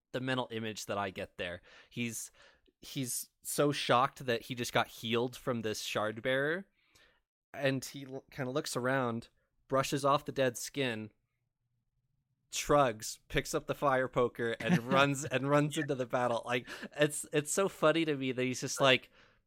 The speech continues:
Speaker 1: "There's literally no other option except to help fight, even though I was just al-, almost dead two seconds ago." Like, it's such,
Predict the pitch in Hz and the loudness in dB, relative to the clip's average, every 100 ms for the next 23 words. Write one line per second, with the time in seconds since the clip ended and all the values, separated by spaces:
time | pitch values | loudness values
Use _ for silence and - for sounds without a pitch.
0 | - 135 127 147 156 160 156 151 147 143 | 2 4 6 6 8 8 8 8 8 8
1 | 127 131 139 - 120 117 131 120 113 123 | 6 4 4 0 -4 -2 -2 -2 0 4
2 | 110 - - 123 107 - _ _ _ 123 | 4 4 8 8 6 -2 _ _ _ -2
3 | 120 127 120 120 117 117 - 117 113 117 | 0 2 6 6 6 2 -4 0 2 2
4 | 107 - 123 - - _ _ 98 - 120 | 0 0 0 0 -14 _ _ -20 -8 -2
5 | 123 - 127 131 113 - 120 120 104 - | -2 2 2 2 0 -2 2 2 2 -6
6 | 110 - 107 101 95 92 92 92 _ 123 | -4 -2 -2 -4 -14 -14 -14 -16 _ -6
7 | 117 - - - 120 - - 147 - | -6 -8 -20 -8 -6 -4 -2 -2 -4